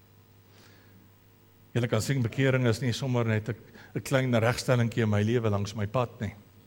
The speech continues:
'n Klein verandering in my lewe langs die pad nie. Dis die moment. Deur die genade van die Here wat my lewe definieer.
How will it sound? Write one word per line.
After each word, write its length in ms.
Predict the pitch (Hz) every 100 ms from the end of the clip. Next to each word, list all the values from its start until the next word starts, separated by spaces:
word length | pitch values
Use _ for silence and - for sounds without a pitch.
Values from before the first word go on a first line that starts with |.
| - - - - - - _ _ - - _ -
'n 60 | 123
Klein 240 | 135 120
verandering 480 | 113 151 147 139 127
in 80 | 110
my 100 | 104
lewe 280 | 104 110 104
langs 240 | 98 92
die 80 | 101
pad 240 | - 87 -
nie. 120 | 104 - - - - - _ _ - - - 120 110 - - - - - - - - - - - - - - - - - - - - - -
Dis 180 | 127 113
die 140 | 123
moment. 640 | 123 117 113 92 92 - - - - _ _ _ _ - - - _ - _ - _ _ _ -
Deur 160 | 117 117
die 80 |
genade 480 | 107 120 117 127 131
van 140 | 131 113
die 100 | 107
Here 180 | 107
wat 180 | 101 95
my 120 | 98
lewe 280 | 98 110 110
definieer. 680 | 101 95 - 98 104 98